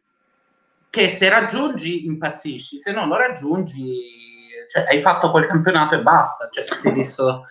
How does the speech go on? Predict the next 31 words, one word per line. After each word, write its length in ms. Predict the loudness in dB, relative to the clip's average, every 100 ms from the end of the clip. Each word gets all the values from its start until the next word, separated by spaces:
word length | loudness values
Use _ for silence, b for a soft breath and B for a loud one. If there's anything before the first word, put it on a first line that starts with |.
| B
sì, 240 | -6 2 4
le 140 | 4
partite 500 | 2 0 0 -2 2
magari 340 | 2 4 2 0
spettacolari 800 | -4 -6 -4 -4 2 4 4 2
contro 260 | -2 -4
il 60 | -10
Barcellona, 800 | -10 -10 -12 -10 -4 -2 -2 -6
contro 240 | -10 -18
il 60 | -16
Real 140 | -16
Madrid, 460 | -14 -14 -14 -16 -12 -8 -8 -10 _ _ 0
contro 260 | 0 2
il 60 | 4
Manchester 520 | 4 2 -4 0 2
United, 560 | 4 4 2 0 -2 2
però 480 | 4 6 6 4 -4 B B B
alla 280 | 0 2
fine 260 | 0 2 2
ti 120 | 2
sei 180 | 2 2
davvero 360 | 4 4 4 4
divertito 540 | 2 0 -2 -2 -2
o 40 |
no? 340 | -2 -4 -8 _
Invece 440 | -2 0 0 0 -2
per 200 | -2 0
come 160 | 0
il 80 | 0
calcio 300 | 2 0 2
adesso 800 | 2 2 0 -2 0 0 0 -6